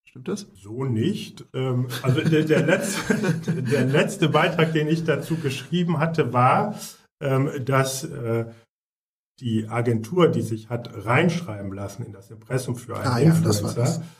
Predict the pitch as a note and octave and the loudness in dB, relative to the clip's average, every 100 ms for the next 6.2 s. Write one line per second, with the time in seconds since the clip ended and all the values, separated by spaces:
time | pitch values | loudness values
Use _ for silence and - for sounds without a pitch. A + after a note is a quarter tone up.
0 | _ _ - B2+ A#2 A#2 A2+ - _ _ | _ _ -2 4 4 4 -2 -16 _ _
1 | _ _ A#2+ A2 - - - B2+ A#2+ D#3+ | _ _ -16 -16 -16 -10 -2 0 4 4
2 | D#3 - E3+ - C3 A#2 G#2 G2+ G2 F#2+ | 4 2 0 2 0 0 -4 -6 -6 -8
3 | F#2+ E2+ F#2 - _ B2 A2 G#2 - _ | -10 -10 -12 -14 _ -20 -18 -20 -20 _
4 | _ - C#3 A#2 C3 C3 C#3 - A2+ C#3+ | _ -4 -2 2 2 2 0 2 0 0
5 | C#3 C3 B2+ B2 A#2 A#2 A#2 B2+ B2 B2 | 0 0 2 0 0 -2 2 4 4 4
6 | A#2+ A2+ | 0 -2